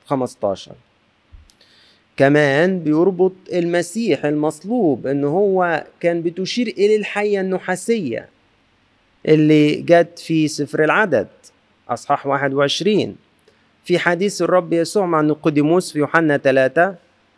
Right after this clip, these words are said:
المسيح بيقدم نفسه إن هو راية الشفاء الحقيقية اللي، اللي الله الآب أرسلها إلى عالمنا الخاطئ، واللي اتلدغ بلدغة الحية المميتة، واللي أشير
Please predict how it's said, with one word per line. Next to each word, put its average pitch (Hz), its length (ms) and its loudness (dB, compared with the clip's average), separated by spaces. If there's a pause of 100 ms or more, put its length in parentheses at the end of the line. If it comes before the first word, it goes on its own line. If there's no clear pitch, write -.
(180)
المسيح 175 400 0
بيقدم 208 460 2
نفسه 214 480 -4
إن 151 120 -2
هو 190 280 0
راية 220 340 0
الشفاء 185 480 -4
الحقيقية 170 880 -2 (140)
اللي، 147 380 0
اللي 156 300 0
الله 208 280 2
الآب 196 340 -2
أرسلها 196 540 -2
إلى 175 180 0
عالمنا 180 540 0
الخاطئ، 196 640 -6 (880)
واللي 190 380 4
اتلدغ 190 580 2 (220)
بلدغة 175 520 0
الحية 185 540 0
المميتة، 160 640 -2 (960)
واللي 240 440 4
أشير 226 280 -2